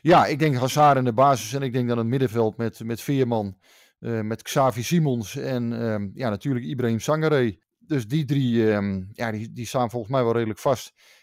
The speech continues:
En ik denk eigenlijk ook dat Armando Obispo, dat hij zijn plek niet meer terugkrijgt na zijn, eh, schorsing. Dus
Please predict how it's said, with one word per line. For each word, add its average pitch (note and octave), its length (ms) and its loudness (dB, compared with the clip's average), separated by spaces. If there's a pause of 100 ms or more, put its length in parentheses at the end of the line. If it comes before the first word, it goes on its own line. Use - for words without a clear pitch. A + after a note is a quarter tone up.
(100)
En C#3+ 120 -6
ik A#2+ 80 -6
denk D#3+ 180 2
eigenlijk D3 320 2
ook D3+ 120 0
dat C#3 140 0
Armando C3+ 360 2
Obispo, B2 600 0
dat A#2 160 -4
hij C3 240 -8
zijn C3 220 -6
plek D#3+ 200 -2
niet D3+ 160 -4
meer B2+ 120 -4
terugkrijgt B2 500 0
na A2 180 -2
zijn, G#2 280 -8
eh, G2+ 120 -8
schorsing. G#2 520 -6
Dus - 240 -14